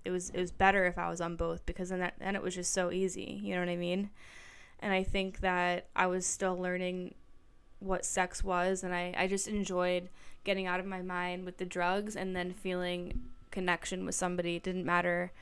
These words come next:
really if I knew them or not, um, but,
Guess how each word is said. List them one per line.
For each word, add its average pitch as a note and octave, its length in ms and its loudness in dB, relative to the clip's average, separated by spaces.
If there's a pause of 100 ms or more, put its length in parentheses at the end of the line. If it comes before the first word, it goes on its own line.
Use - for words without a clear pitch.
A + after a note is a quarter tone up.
(280)
really F#3+ 280 6
if F#3 140 2
I F#3 100 4
knew G3 360 4
them F#3 340 2
or F3+ 100 0
not, F3+ 460 2 (120)
um, F3+ 400 -2 (960)
but, F#3 300 0